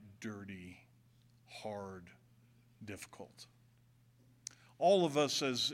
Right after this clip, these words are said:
individuals have faced hard times. Some of us have faced tragic times. Some of us have, have downright seen the worst of the worst. But by and large, we live in a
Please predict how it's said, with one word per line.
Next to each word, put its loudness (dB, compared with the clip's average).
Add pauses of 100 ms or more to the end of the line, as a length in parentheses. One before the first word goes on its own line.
individuals -4
have -4 (420)
faced -2 (100)
hard -2
times. -8 (580)
Some 0
of 0
us -2
have -2
faced -2
tragic -2
times. -4
Some 0
of -2
us -4
have, -6 (580)
have -4
downright -2
seen -2
the -4
worst -4
of -10
the -8
worst. -4
But -8
by -4
and -4
large, -4
we -8
live -4
in -4
a -4